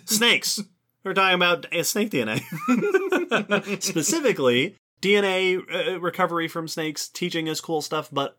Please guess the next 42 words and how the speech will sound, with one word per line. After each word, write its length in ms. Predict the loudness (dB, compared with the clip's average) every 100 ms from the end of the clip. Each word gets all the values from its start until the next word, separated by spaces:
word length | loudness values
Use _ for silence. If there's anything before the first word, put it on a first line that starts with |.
| _
also 880 | 0 0 0 -2 0 2 2 -2 -6 _ _ -6
an 120 | -2
investigation 680 | 0 -2 -2 -2 -2 -4 -8
into 240 | -6 -6
the 160 | -4 -4
methods 500 | -6 -6 -6 -6 -4
of 180 | -4
recovering 720 | -4 -10 -8 -8 -6 -6 -8 -8
D 140 | -8
N 120 | -8
A. 60 | -12 _ _ _ 0
This 200 | 2 2
is 120 | -2
research 420 | -4 -2 -2 -2
by 160 | -2 0
Justin 420 | 0 -2 -4 -2
Bernstein 640 | -2 -2 -4 -4 -4 -4 -8 -8
and 480 | -4 -2 -2 -2
Sarah 320 | -2 2 2 2
Ruane 600 | 0 -2 -2 -4 -8 -10 _ _
in 220 | -2 -2 0
Frontiers 560 | 0 0 0 0 0
in 100 | 0
Ecology 600 | -2 0 2 4 2 0
and 120 | -2
Evolution, 560 | -4 -2 -2 0 0 -2 _ _ _
and 140 | -4 -2
we 80 |
will 160 | 0 0
link 240 | 0 -2
to 160 | -4 -4
a 60 | -2
press 280 | -4 -4
release 380 | -2 0 0 -2
in 220 | -6 -10
phys 280 | -6 -4 -2
dot 160 | 0 2
org 360 | 2 2 -2
from 320 | -10 -6 -4 -6
the 80 |
Field 440 | -8 -6 -2 -2 -4
Museum. 680 | -6 -8 -12 -10 -8 -8